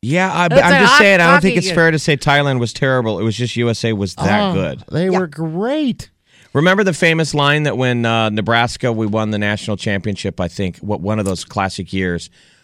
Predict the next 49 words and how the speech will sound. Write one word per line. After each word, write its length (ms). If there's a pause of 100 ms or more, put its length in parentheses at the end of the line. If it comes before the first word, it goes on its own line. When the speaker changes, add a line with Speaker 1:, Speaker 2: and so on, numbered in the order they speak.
(160)
Speaker 1:
where 140
we 140
destroyed 480
Michigan 420
State. 400 (160)
That's 200
when 80
we 100
had 160
Lawrence 320
Phillips. 420
It 20
was 120
the 80
first 280
game 160
of 60
the 60
season. 520 (140)
Speaker 2:
Yeah. 380 (180)
Speaker 1:
And 460
the 100
coach 320
for 80
Michigan 360
State 360
thought 180
he 80
was 140
gonna 160
get 160
fired 420
'cause 200
they 80
got 160
obliterated 600
so 140
bad. 380 (420)
And 140
Tom 260
Osborne 420
walked 240
out 140
for 80
the 80
handshake 480
and 100
said, 300
"Don't, 300